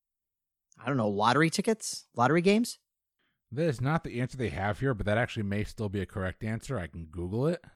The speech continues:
Speaker 2: The correct answer on the card is Las Vegas casinos, but I think only one of those is actually still around.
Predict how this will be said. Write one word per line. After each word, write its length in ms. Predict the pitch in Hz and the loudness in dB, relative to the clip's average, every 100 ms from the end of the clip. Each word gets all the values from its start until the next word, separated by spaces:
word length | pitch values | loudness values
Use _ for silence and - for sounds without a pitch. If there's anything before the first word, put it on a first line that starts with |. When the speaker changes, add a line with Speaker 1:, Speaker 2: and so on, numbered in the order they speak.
| _ _ _ _ | _ _ _ _
Speaker 2:
The 280 | 98 87 95 _ | -14 -10 -12 _
correct 520 | - 127 110 131 151 | -6 -2 2 2 2
answer 260 | 143 127 127 | -2 -2 -2
on 120 | 104 | -2
the 100 | 98 - | -4 -8
card 840 | - - 190 139 92 90 87 90 - | -12 2 4 4 2 -2 -4 -8 -6
is 240 | 104 92 | -4 -4
Las 320 | 95 107 110 | 0 0 0
Vegas 380 | 98 110 104 101 | 2 0 2 -2
casinos, 760 | - - - 120 90 80 87 - | -4 -8 -4 -2 -4 -6 -8 -6
but 160 | 95 | -4
I 60 | 90 | -4
think 200 | - 107 | -2 -4
only 200 | 104 98 | 0 0
one 260 | 87 101 | 0 0
of 80 | 107 | 0
those 200 | 95 92 | 0 -2
is 100 | 87 | -2
actually 280 | 95 92 101 | -4 -4 -6
still 260 | - 95 82 | -8 -10 -10
around. 680 | 80 90 80 73 69 73 | -10 -10 -8 -10 -12 -14